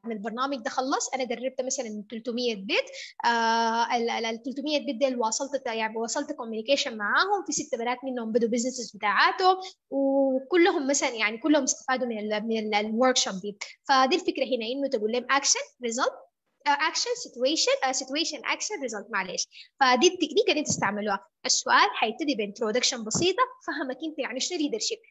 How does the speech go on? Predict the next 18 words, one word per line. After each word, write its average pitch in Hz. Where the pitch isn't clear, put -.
ما 349
تشيلوها 285
كوبي، 311
ما 277
تفتشوا 277
في 240
جوجل 240
معنى 214
ليدرشيب، 285
لأنه 269
حاجة 262
دي 277
كليشيه، 269
كل 294
الناس 262
حتعمل 240
الحاجة 214
دي. 220